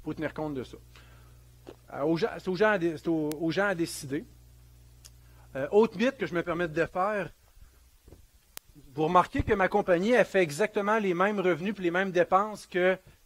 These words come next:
le, le, le quatre-vingts moins vingt ici, c'est exactement les mêmes chiffres que l'entreprise individuelle. Autre mythe que je veux défaire, incorpore-toi, tu vas avoir plus de dépenses. Aucun rapport. Aucun rapport.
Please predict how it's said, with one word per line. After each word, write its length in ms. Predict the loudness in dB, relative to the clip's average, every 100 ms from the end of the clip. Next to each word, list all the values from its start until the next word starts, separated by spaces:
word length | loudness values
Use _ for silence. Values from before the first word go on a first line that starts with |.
| _
le, 340 | -8 0 4 6
le, 80 | 6
le 140 | 4
quatre-vingts 420 | 4 2 2 2
moins 240 | 2 0 0
vingt 160 | 0
ici, 320 | -2 -6 -8
c'est 160 | -6 -4
exactement 460 | -4 -2 -2 -2 -2
les 140 | -4
mêmes 180 | -6 -6
chiffres 240 | -4 -4
que 80 | -2
l'entreprise 560 | -4 -4 -8 -8 -8 -10
individuelle. 760 | -10 -8 -10 -10 -4 -2 -2 -6 _ _ -20 -20 -20 -20 -20 -2
Autre 240 | 0 0
mythe 220 | 2 2 2
que 140 | 0
je 80 | -2
veux 100 | -2
défaire, 480 | -2 2 2 2 2
incorpore-toi, 800 | -2 4 6 6 6 2 2 2
tu 80 | 4
vas 60 | 4
avoir 120 | 4
plus 160 | 2 -2
de 100 | 0
dépenses. 580 | 0 -2 -6 -10 -16 -20 -20 -20 -20 -20 -20 -10
Aucun 280 | -8 -4 -4
rapport. 360 | -2 -4 -6 -12 -20 -20 -20 -20 -20 -8
Aucun 380 | -2 -2 -2 -4
rapport. 360 | -4 -4 -6